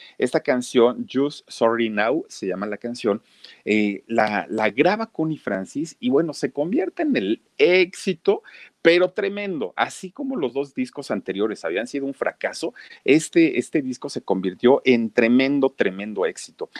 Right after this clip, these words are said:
Y entonces, a partir de aquí, pues imagínense, ya se empieza a colar a las listas de popularidad de allá de Estados Unidos y le empezó a ir muy bien, eh, a Connie Francis. Dice Ángeles Soto, "Saludos, mi Philip. Me quedé en shock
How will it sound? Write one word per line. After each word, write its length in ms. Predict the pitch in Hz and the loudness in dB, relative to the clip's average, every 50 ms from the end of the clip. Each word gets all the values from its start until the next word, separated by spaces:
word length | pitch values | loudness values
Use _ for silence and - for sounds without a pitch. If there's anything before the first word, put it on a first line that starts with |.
| - - - - | -18 -20 -10 -2
Y 140 | - 117 117 | 2 4 4
entonces, 420 | 120 - 139 139 - 151 - - | 6 6 4 2 2 0 -4 -4
a 80 | 120 - | -2 2
partir 360 | - 131 139 - 156 147 147 | 2 0 2 2 0 0 2
de 60 | 165 | 2
aquí, 220 | 165 - - 143 | -2 0 -2 -4
pues 220 | 143 - 117 - - | -4 -4 -6 -12 -12
imagínense, 500 | 90 80 - - 104 101 82 - - 85 | -14 -14 -8 -8 -8 -8 -8 -8 -4 -2
ya 100 | 95 95 | -2 0
se 120 | - 131 | 0 0
empieza 320 | 123 - - 101 - - 107 | -2 0 -2 -4 -4 -4 -6
a 20 | |
colar 480 | _ - 110 104 98 98 95 92 - - | _ 2 4 4 4 2 0 -2 -2 -4
a 120 | - 95 - | -6 -6 -4
las 120 | 82 80 80 | -6 -8 -8
listas 320 | 92 87 - - 92 92 | -14 -12 -6 -6 -4 -4
de 60 | 95 | -6
popularidad 680 | 85 - 90 - - 90 87 85 85 85 87 95 98 | -8 -10 -12 -8 -6 -4 -4 -4 -6 -6 -4 -4 -2
de 80 | 98 87 | -2 -2
allá 160 | 87 85 80 | -4 -4 -4
de 100 | 85 92 | -6 -6
Estados 400 | 95 - - - 78 90 104 - | -10 -12 -6 -4 -4 -4 -4 -4
Unidos 340 | 139 143 135 104 127 - - - - - - | -2 0 2 2 0 0 -2 -12 -16 -12 -4
y 120 | - 123 123 | 2 4 4
le 100 | 120 117 | 4 4
empezó 300 | 123 - 139 - - 156 | 4 2 2 2 4 4
a 20 | |
ir 80 | 160 165 | 4 4
muy 180 | 165 170 170 | 4 2 2
bien, 320 | 143 147 180 214 277 254 247 - | 2 2 2 2 2 0 0 2
eh, 200 | 117 107 101 98 - | 2 2 2 2 -2
a 80 | 92 | -4
Connie 240 | - - 107 113 123 | -2 -2 -2 -2 0
Francis. 420 | - 165 196 208 196 - 127 104 113 | 2 2 0 0 0 -2 -4 -2 0
Dice 460 | 175 208 196 - - 196 180 - - - - - - - | 0 0 0 2 4 4 4 4 2 -4 -20 -18 -8 -2
Ángeles 460 | - 170 208 - 233 208 196 - - | 2 2 2 2 2 0 0 -2 -4
Soto, 480 | - - 170 170 - - 131 120 113 107 | -2 -2 -2 -2 -2 -2 -2 -2 -2 -2
"Saludos, 400 | - - 131 - 104 220 208 208 | 0 -2 -2 0 0 -2 -2 -4
mi 100 | 180 135 | -4 -8
Philip. 380 | - - 170 170 151 131 - - - | -8 -6 -6 -4 -4 -6 -8 -8 -6
Me 140 | 127 117 | -6 -4
quedé 380 | - - 120 143 175 - - 160 | -2 -2 0 0 0 -2 -2 -4
en 80 | 135 113 | -4 -4
shock 400 | - - - 170 180 202 - | -6 -4 0 0 0 0 -2